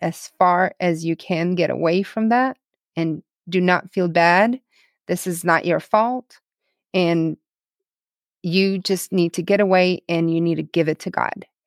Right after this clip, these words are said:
You get help. There's so many organizations that are helping women with children. If you don't have church, find a good church and just give it to God.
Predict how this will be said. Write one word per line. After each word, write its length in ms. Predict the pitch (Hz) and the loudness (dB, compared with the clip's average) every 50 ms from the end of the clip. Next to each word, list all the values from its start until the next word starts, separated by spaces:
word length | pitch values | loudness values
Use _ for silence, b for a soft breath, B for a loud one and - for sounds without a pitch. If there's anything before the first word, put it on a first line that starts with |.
| _ | _
You 120 | - 156 156 | -12 -12 -6
get 200 | 160 160 - - | -6 -6 -6 -6
help. 460 | 160 190 214 208 208 208 214 214 - - _ _ _ _ _ _ _ _ _ _ _ _ _ _ _ - | -4 0 2 2 2 2 0 -4 -8 -20 _ _ _ _ _ _ _ _ _ _ _ _ _ _ _ -6
There's 500 | 180 160 160 160 165 160 - - - - _ _ _ | -4 -4 -2 -2 -4 -6 -8 -12 -16 -18 _ _ _
so 160 | - - 185 | -4 -2 0
many 240 | 190 190 185 185 175 | 2 2 2 2 2
organizations 760 | 175 180 185 180 180 180 170 170 170 175 - - 180 180 - | 0 0 2 2 2 2 0 0 -2 -2 -2 -2 -2 -4 -2
that 140 | - - - | -2 0 0
are 140 | - - 170 | 0 0 0
helping 560 | 170 190 185 180 - - 175 165 170 185 185 - _ | 0 0 0 0 0 -2 -2 -2 -2 -4 -6 -10 _
women 460 | - 180 185 180 180 175 180 185 175 - | -4 0 0 2 2 2 0 0 -2 -4
with 160 | - - - | -6 -10 -10
children. 640 | - - 208 190 185 185 196 185 180 180 180 190 - b b b b b b b b b b b b b b _ - | -4 0 2 2 2 2 2 2 2 2 0 -2 -6 b b b b b b b b b b b b b b _ -10
If 140 | 165 - | -8 -6
you 80 | 180 170 | -4 0
don't 240 | 170 185 170 - 202 | 0 2 2 2 2
have 180 | 202 196 190 | 2 2 0
church, 380 | - - - 185 180 185 185 - | 0 0 2 2 2 0 -2 -4
find 240 | - 180 160 165 175 | -4 -2 -2 -2 -2
a 40 | 170 | -4
good 220 | 190 180 185 - | -4 -6 -6 -4
church 580 | - - 196 185 190 190 - - - - - - _ _ | 0 2 2 2 2 0 -4 -8 -10 -10 -10 -14 _ _
and 260 | - 170 160 165 - - | -2 -2 0 -2 -4 -6
just 300 | - 135 139 - - - | -8 -8 -10 -10 -2 0
give 160 | 185 175 170 | 0 2 2
it 100 | 175 - | 0 -2
to 80 | - 185 | -4 -4
God. 220 | - - 64 - | -2 -2 -2 -4